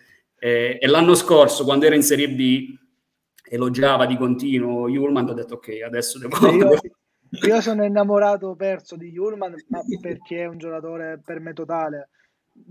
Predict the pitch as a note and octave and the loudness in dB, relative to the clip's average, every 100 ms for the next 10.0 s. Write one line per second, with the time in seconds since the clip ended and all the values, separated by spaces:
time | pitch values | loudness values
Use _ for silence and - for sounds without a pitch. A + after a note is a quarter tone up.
0 | D#3+ - F#3+ F#3+ F#3 F#3 F3+ F3+ F#3 G3 | -12 -2 -2 0 -2 -2 -4 -4 -2 2
1 | G3+ G#3 G#3 G3+ F#3+ _ _ _ - F3+ | 4 2 0 -2 -6 _ _ _ -8 -8
2 | E3+ E3+ E3+ D#3+ D#3 D#3 D#3 D3+ C#3+ C#3+ | -6 -8 -10 -12 -12 -10 -10 -12 -12 -14
3 | C#3+ C#3+ C#3 C#3 C#3 - - E3+ E3 D#3 | -14 -16 -16 -20 -20 -20 -14 -8 -6 -6
4 | D#3+ E3+ D3 _ _ _ - F#3+ F#3+ F3 | -6 -8 -10 _ _ _ 0 0 0 -4
5 | F3+ F#3 G3 F#3 G3 G3 F3+ E3+ - E3+ | -4 0 0 -2 -6 -6 -8 -10 -10 -10
6 | E3+ - F3+ G3 F3 D#3+ - E3 E3 - | -12 -8 -2 -2 -2 -6 -12 -10 -8 -12
7 | _ G3 F#3 F#3 F#3+ F#3+ F#3+ - F3 E3+ | _ -8 -8 -6 -4 -2 -4 -8 -12 -12
8 | D#3 F#3+ - F#3+ G3 F#3 E3+ D#3 D#3+ E3 | -10 -12 -14 -12 -6 -4 -6 -10 -12 -10
9 | D#3+ E3 D3+ - F#3+ F3 D#3 D3+ D#3 | -12 -14 -14 -10 -10 -6 -8 -6 -8